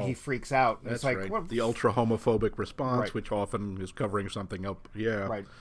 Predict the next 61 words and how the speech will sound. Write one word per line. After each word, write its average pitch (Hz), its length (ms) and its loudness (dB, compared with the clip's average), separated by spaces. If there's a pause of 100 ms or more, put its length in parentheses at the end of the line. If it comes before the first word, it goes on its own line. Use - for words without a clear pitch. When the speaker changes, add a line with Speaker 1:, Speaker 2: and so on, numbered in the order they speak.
(240)
Speaker 1:
Yeah, 160 220 6
I 147 60 4
could - 120 -10
see 120 200 0
that. 101 220 0 (260)
Speaker 2:
But 151 120 2
just 202 180 -2
interesting 190 360 2
that 160 160 0
two 208 160 6
of 185 60 8
those, 170 180 6
two - 160 6
of 190 60 8
the 175 40 6
major 156 280 2
characters 143 420 0
he's 113 160 -6
played 127 240 0
have 110 100 -2
had 113 200 0
that 113 160 4
in 104 120 -6
common. 113 320 0
I 131 120 2
don't 131 140 0
think - 140 -4
it 98 120 -10
means 127 280 0
anything. 110 340 -2
I 113 60 2
just 107 140 -8
thought 120 140 2
it 104 40 -2
was 98 140 -8
interesting. 98 480 -8 (800)
Speaker 1:
I 107 120 -10
don't, 113 180 -8
I 104 100 -6
don't 101 340 -8
know. 98 260 -8 (720)
But - 140 -8
that 117 140 -4
is, 147 140 -6
that's 117 180 -4
an 113 80 -6
interesting 113 360 -8
point. 107 380 -8 (880)
Speaker 2:
So 123 400 -2
Speaker 1:
I 139 60 0
mean, 143 120 -2
when 139 180 -2
you 135 60 -2
talk 175 200 2
about 139 160 4
ex-, 113 160 -2
you - 80 0
were 127 60 4
talking 160 180 2
about 135 140 4
excess, 160 640 0